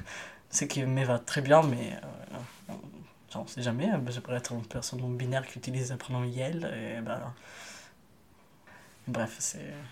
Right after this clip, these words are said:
ça change pas le problème. Du coup, je me sens pas safe parce que je m'aperçois que la majorité des soirées sont des soirées cis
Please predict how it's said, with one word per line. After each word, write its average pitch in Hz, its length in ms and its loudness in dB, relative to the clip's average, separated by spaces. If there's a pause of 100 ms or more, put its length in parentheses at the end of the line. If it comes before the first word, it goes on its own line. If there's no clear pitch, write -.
(280)
ça - 120 -4
change - 300 2
pas 143 80 8
le 139 60 6
problème. 123 460 10 (580)
Du - 100 -4
coup, 170 80 4
je 160 80 4
me 143 100 8
sens 160 300 4
pas 147 140 10
safe 220 640 4
parce - 280 4
que 196 500 6 (140)
je 143 200 -2
m'aperçois 143 840 4 (240)
que 139 360 2
la 131 140 0
majorité 147 500 2
des 139 100 0
soirées 139 360 4
sont 135 160 -2
des 123 80 -2
soirées 123 280 -2
cis - 520 4